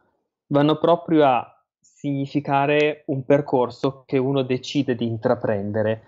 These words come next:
verso, insomma, un determinato obiettivo che uno s-,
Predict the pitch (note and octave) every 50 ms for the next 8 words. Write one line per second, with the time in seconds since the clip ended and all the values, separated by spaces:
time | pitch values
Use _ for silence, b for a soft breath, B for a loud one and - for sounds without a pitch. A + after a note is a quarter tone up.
0 | b b b b b C3+ C3 B2 A#2+ A#2+ - - C#3 C3+ - C#3 B2+ A#2+ A#2+ B2
1 | B2+ C3 C3 C3+ C3 - C#3 B2+ B2+ B2+ B2+ B2 A2+ A2 A2 - B2+ A#2+ A#2 A#2
2 | A2+ A2+ A2+ - _ - A#2+ A#2+ A#2+ B2+ B2+ - C3 A#2 A#2+ A#2+ A#2 A2+ - -